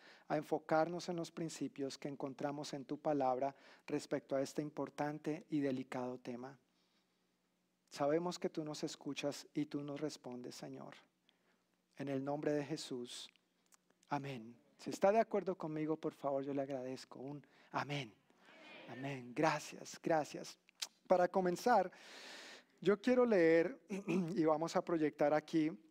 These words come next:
el artículo diecisiete de la Declaración de Fe de nuestra Iglesia. Este artículo de fe dice:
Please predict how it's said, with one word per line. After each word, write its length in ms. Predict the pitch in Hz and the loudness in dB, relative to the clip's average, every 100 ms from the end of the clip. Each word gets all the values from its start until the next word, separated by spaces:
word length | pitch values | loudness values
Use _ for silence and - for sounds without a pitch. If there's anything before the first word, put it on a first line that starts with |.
| _ _ - | _ _ -4
el 140 | 180 | 2
artículo 540 | 156 151 190 - 220 214 | 4 4 -2 0 2 4
diecisiete 840 | 190 160 156 - 165 156 156 196 | 4 2 -6 0 2 2 2 0
de 160 | 220 160 | 2 2
la 100 | 147 | 4
Declaración 720 | 147 143 156 143 139 - 165 | 2 2 2 2 0 -4 -2
de 120 | 170 170 | 0 0
Fe 420 | - 175 151 - | 2 0 0 -8
de 180 | 156 160 | 0 0
nuestra 400 | 160 156 - 165 | 0 -4 0 2
Iglesia. 540 | 165 226 277 - - - _ _ _ _ _ _ | 4 2 0 -2 -8 -10 _ _ _ _ _ _
Este 300 | - 196 190 | 2 2 4
artículo 500 | 269 - 214 214 202 | 0 2 0 2 6
de 100 | 202 | 6
fe 400 | 180 - 147 151 _ _ _ _ _ _ _ _ _ _ _ _ _ _ | 4 2 0 0 _ _ _ _ _ _ _ _ _ _ _ _ _ _
dice: 580 | 151 185 180 165 156 | 0 2 2 2 2